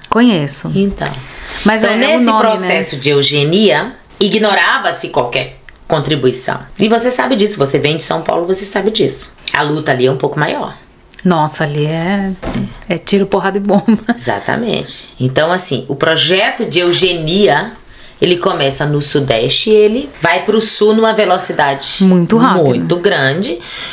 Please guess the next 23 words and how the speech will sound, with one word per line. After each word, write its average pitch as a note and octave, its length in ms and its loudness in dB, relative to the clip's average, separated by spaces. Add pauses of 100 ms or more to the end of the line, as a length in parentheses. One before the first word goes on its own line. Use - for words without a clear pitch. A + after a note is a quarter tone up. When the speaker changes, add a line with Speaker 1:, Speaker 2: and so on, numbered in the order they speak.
(120)
Speaker 2:
porque B3+ 220 2
eles G3 200 0
tinham B3 240 2
essa D#3+ 260 0
necessidade A#2+ 720 -4
de A2+ 100 -4
limpar A2+ 320 -2
o G#2 60 -4
Brasil. - 320 -4
Mas B2+ 400 0
o E4 400 2 (320)
processo B2 720 0
eugênico A#2+ 800 -2
começa A#2+ 460 -2
em - 40 -10
São - 180 -6
Paulo. - 220 -16 (160)
O - 40 -14
que F#3 80 2
eles F#3 140 -2
fizeram F#3+ 320 0
foi - 180 -2 (200)
expulsa. - 720 -2